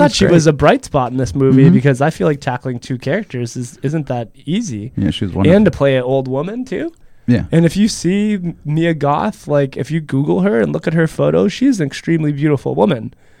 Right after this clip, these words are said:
Speaker 2: So to sit in a makeup chair for ten hours and look like Pearl, I'd say I give you a lot more credit
Speaker 1: Yeah.
Speaker 2: than, what the fuck's his name? Uh, James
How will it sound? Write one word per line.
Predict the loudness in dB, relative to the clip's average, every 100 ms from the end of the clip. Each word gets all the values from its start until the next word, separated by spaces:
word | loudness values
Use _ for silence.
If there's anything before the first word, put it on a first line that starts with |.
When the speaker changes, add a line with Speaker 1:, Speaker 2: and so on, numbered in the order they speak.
| _
Speaker 2:
So | 0 2
to | 2 0
sit | -2 -2 -2
in | 0 0 0
a | -4
makeup | -4 -4 -4 -6
chair | -6 -4 -4 -4
for | -4 0
ten | 2 4
hours | 4 6 6 6
and | 4 4
look | 2 0
like | -2 4
Pearl, | 4 6 6 4 -2 -10 -20 -20 -20 -18 -6
I'd | -4 -2
say | 2 2
I | 2
give | 2 0 2
you | 4 6
a |
lot | 4 0
more | 0 0
credit | 2 2 2 2
Speaker 1:
Yeah. | 2 4 4
Speaker 2:
than, | 4 4
what | 2
the | 0
fuck's | 0 -2 0
his | 2 4
name? | 4 2 -2 _ _ _ _ -14 0
Uh, | 2 2 0
James | -2 2 4 6 6 4 2